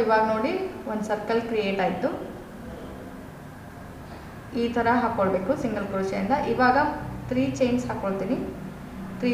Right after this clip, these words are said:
ಚೈನ್ಸ್ ಹಾಕ್ಕೊಂಡು ಫಸ್ಟ್ ಚೈನ್ ಸ್ಟಿಚಸ್ ಸಿಗುತ್ತೆ ನೋಡಿ,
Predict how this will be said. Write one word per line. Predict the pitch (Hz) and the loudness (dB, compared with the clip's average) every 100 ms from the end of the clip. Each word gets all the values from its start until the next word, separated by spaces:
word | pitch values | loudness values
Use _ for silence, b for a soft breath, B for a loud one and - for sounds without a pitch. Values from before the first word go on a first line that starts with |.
| 233 | 2
ಚೈನ್ಸ್ | 233 226 226 | 0 2 0
ಹಾಕ್ಕೊಂಡು | 214 202 240 415 - - - - - - - - | 0 -2 0 0 -2 -6 -10 -12 -12 -12 -12 0
ಫಸ್ಟ್ | 254 269 277 302 - | 6 6 4 0 4
ಚೈನ್ | 247 254 | 6 6
ಸ್ಟಿಚಸ್ | - - 254 247 247 | 4 -2 -2 0 2
ಸಿಗುತ್ತೆ | 233 214 214 208 | 2 2 0 0
ನೋಡಿ, | 226 | 0